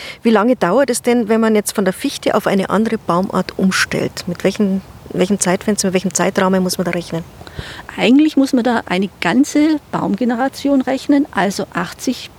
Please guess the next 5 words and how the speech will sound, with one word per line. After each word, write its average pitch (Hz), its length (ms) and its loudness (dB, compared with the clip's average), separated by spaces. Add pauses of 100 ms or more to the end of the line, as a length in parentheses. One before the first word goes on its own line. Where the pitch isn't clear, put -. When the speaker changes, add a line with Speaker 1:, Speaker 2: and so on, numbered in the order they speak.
Speaker 2:
bis - 260 -4
hundert 233 380 2
Jahre, 185 400 0 (400)
weil 202 480 2 (100)
ich 196 220 -2